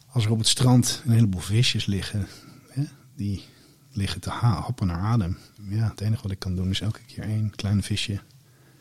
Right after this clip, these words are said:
teruggooien. En dat vond ik zo mooi in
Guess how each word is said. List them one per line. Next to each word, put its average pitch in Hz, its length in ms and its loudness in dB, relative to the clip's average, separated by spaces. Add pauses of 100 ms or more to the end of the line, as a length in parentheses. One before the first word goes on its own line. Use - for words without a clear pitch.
(400)
teruggooien. 90 520 -4 (680)
En - 120 -8
dat 101 120 -4
vond 120 140 2
ik 98 80 -2
zo 117 180 0
mooi 101 520 0
in 98 280 -2